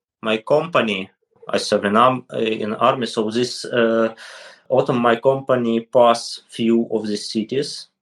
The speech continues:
and all the times I try to see is hospital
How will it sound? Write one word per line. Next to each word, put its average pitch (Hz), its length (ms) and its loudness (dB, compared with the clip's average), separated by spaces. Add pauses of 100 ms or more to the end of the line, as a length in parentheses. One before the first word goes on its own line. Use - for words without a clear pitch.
(600)
and 113 200 -4
all 123 180 2
the 120 120 -2
times 147 400 2
I 110 160 0
try 120 360 2
to 117 140 -2
see 120 560 2 (440)
is - 420 2 (240)
hospital 110 840 0